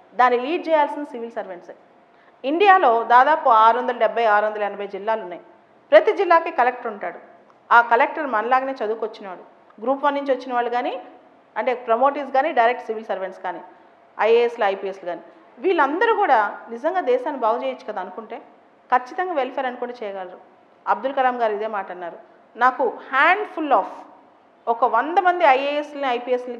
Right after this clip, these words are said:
గట్టి వాళ్ళని ఇవ్వండి, దేశాన్ని మార్చాలి అనుకునే వాళ్ళని ఇవ్వండి, ఖచ్చితంగా ఈ దేశం మారిపోతుంది అని, దేశాన్ని ప్రోగ్రెసివ్గా తీసుకెళ్ళొచ్చు" అని చెప్పి. So కాబట్టి ఐఏఎస్లు, ఐపీఎస్లు ఒకవైపు job security అవ్వచ్చు, ఇంకోవైపు power prestige అవ్వచ్చు,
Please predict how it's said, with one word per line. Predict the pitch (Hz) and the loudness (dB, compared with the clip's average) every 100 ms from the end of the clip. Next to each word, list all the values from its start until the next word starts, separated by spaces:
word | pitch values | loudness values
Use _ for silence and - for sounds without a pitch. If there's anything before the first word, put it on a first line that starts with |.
| 208 | -4
గట్టి | 208 339 | -4 -2
వాళ్ళని | 285 269 220 | 0 0 0
ఇవ్వండి, | 214 208 196 - - - _ | -6 -6 -8 -12 -20 -20 _
దేశాన్ని | 180 247 277 349 320 285 | 4 6 6 2 0 -2
మార్చాలి | 226 233 - 262 254 | 0 0 0 -2 0
అనుకునే | 233 233 208 | -6 -6 -6
వాళ్ళని | 202 190 | -6 -8
ఇవ్వండి, | 185 233 381 - _ _ 233 | -8 -10 -10 -18 _ _ -4
ఖచ్చితంగా | 240 269 277 | -2 -6 -4
ఈ | 240 | -4
దేశం | 208 269 240 | -4 -6 -6
మారిపోతుంది | 185 196 185 180 175 | -6 -6 -12 -12 -16
అని, | 165 - - _ _ _ 214 | -16 -20 -20 _ _ _ -2
దేశాన్ని | 240 247 285 262 175 - - - | -2 2 0 -2 -10 -16 -20 -2
ప్రోగ్రెసివ్గా | 240 240 269 269 254 | 2 4 2 -2 -4
తీసుకెళ్ళొచ్చు" | 240 220 214 190 - | -6 -8 -8 -8 -10
అని | 185 185 | -16 -16
చెప్పి. | - - - _ _ _ _ 302 | -18 -20 -20 _ _ _ _ 0
So | 247 220 - - - - | 2 0 -6 -18 -6 0
కాబట్టి | 226 233 339 339 - - 196 | 0 0 -8 -16 -20 -6 0
ఐఏఎస్లు, | 226 269 294 302 | 0 0 -2 0
ఐపీఎస్లు | 247 226 233 226 - 294 | 0 0 -2 -4 -2 0
ఒకవైపు | 233 233 226 320 311 208 202 - - _ _ - | 0 0 0 0 -2 -2 -4 -10 -20 _ _ -2
job | 214 233 | 4 4
security | - 269 262 254 | 4 -6 -6 -4
అవ్వచ్చు, | 233 220 220 302 - - _ _ - | -4 -4 -10 -14 -16 -20 _ _ -14
ఇంకోవైపు | 226 247 233 262 | -4 2 4 2
power | 269 220 202 247 | 0 2 2 2
prestige | 233 233 - 226 | -2 -6 -6 -4
అవ్వచ్చు, | 214 208 208 | -2 -4 -6